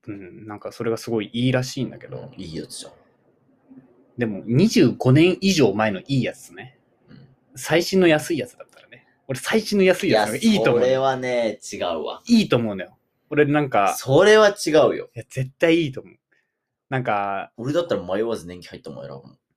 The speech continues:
Speaker 1: えー？じゃあ、いる？
Speaker 2: 迷わず。
Speaker 1: うん。
Speaker 2: 携帯とかなら別よ。
Speaker 1: うん。
Speaker 2: ゴルフクラブは別に関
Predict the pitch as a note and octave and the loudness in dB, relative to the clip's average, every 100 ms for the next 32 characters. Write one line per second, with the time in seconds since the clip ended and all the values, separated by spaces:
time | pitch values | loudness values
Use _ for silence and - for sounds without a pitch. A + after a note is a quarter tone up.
0 | _ _ _ _ - - - D#4 F#4+ _ | _ _ _ _ -14 -8 -4 -2 -4 _
1 | _ _ _ _ _ _ _ _ _ - | _ _ _ _ _ _ _ _ _ -14
2 | G#2+ F2+ A#2+ C3+ B3+ - - _ _ A2+ | -10 -6 -2 0 0 -4 -14 _ _ -14
3 | A#2+ - - G3 A#3 A3+ G#3 G3 D#3 C#2+ | -14 -14 -2 2 2 4 0 0 -4 -6
4 | - F2 - - - _ _ _ _ _ | -12 -16 -14 -18 -18 _ _ _ _ _
5 | _ - A2 F#2+ F2 - - F3 D#4+ D#4 | _ -14 -12 -12 -18 -18 -8 -6 -4 -6
6 | D4+ - D#4 D4+ - F2 D3 - - - | -8 -10 -6 -4 -4 -6 -10 -12 -20 -20
7 | - | -20